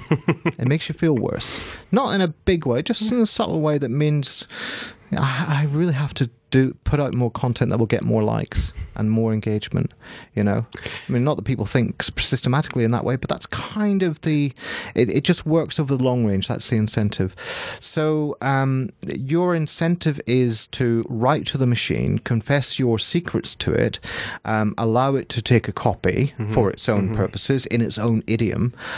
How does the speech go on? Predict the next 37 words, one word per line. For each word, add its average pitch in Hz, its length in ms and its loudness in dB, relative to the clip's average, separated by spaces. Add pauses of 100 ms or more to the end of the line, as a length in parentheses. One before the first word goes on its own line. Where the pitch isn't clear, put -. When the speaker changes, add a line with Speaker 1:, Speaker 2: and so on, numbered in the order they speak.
(200)
Speaker 1:
um, 117 360 0
and 95 120 0
then, 92 100 2
of 90 80 0
course, - 260 0
pass - 380 -2
on, 87 420 0 (100)
uh, 87 220 2
a 90 100 0
version 90 360 0
of 85 60 0
your 92 120 2
message - 420 -2
to - 80 -6
somebody 90 340 0
else. 107 320 0 (440)
Um, 139 220 0
and 156 140 2
the 160 60 2
thing 277 180 -2
about 202 200 0
it 135 100 -2
is, 139 260 0
crucially, - 600 0 (640)
you 214 400 0
don't 208 280 -2
necessarily 147 440 0
know 117 200 2
who 123 400 2 (320)
will, 117 460 2 (140)
the - 80 2
message - 380 2
will 104 100 4
be 95 100 0
passed - 380 0
on 82 160 2
to. - 260 -4